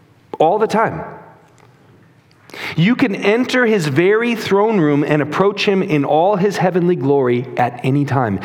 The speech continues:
and you can do it uninhibited. You don't have to be scared.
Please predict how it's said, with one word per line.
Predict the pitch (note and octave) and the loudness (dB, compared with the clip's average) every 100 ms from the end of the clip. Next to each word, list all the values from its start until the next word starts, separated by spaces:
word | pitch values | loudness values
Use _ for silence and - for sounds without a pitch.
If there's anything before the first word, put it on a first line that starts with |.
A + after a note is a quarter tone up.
| - - | -8 -2
and | C3+ B2+ | 0 0
you | C3+ | 0
can | C3 | -2
do | B2 C3+ | 0 0
it | B2 - - | -2 -6 -6
uninhibited. | - F3 F#3+ D#3 C#3+ C#3+ D#2+ C#2+ - - - - | -2 0 2 0 0 -2 -4 -10 -16 -20 -20 -6
You | E3+ | 0
don't | G3+ | 0
have | G3+ | 0
to | F3+ | -2
be | |
scared. | F3+ F3+ D#3+ F3 G#3 - - | -4 0 0 0 -2 -6 -12